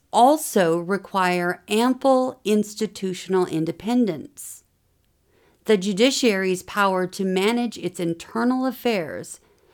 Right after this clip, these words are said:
insulates courts from inappropriate political influence and is crucial to preserving public trust in its work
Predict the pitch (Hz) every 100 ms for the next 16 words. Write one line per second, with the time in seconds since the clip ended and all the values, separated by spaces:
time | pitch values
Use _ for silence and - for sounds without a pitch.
0 | _ _ 247 277 277 254 185 165 160 -
1 | - - 226 185 - - - _ _ _
2 | 220 202 196 - 220 247 277 - 208 196
3 | 196 196 190 190 - 180 196 208 202 -
4 | 175 170 175 156 156 156 - - - _
5 | _ _ - 196 196 190 - 196 185 -
6 | - 269 311 - 175 143 - _ _ _
7 | 233 - 220 208 190 175 185 185 185 -
8 | 220 226 233 - - 170 147 - - 175
9 | 160 170 180 180 131 _